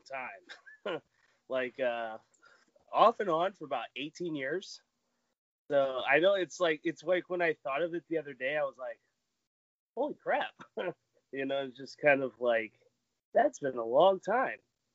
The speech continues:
But that's okay. I've had some, like, pretty cool stories and adventures out of it. You know, I kind of approach it kind of like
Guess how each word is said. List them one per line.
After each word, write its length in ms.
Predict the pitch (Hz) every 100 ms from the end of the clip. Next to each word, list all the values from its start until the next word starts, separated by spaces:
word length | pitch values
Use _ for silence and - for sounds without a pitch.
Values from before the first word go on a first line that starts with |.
| _ -
But 240 | 113 117 110 _ -
that's 180 | 226 165
okay. 340 | 127 117 135 131
I've 140 | 170 233
had 180 | 220
some, 200 | - 147 127 _ 131
like, 200 | 123 117 -
pretty 160 | 160 139
cool 240 | 147 143 123 _ _ _ _ _ _ _
stories 720 | - - 123 127 147 156 147 139
and 140 | 123
adventures 540 | 117 - 139 - 127 110
out 100 | 104
of 120 | 110
it. 180 | 131 147 147
You 80 |
know, 60 | 139
I 60 | 160
kind 220 | 247 262
of 80 | 262
approach 400 | 165 160 165 -
it 100 | 165 -
kind 160 | 156 165
of 60 |
like 200 | 147 131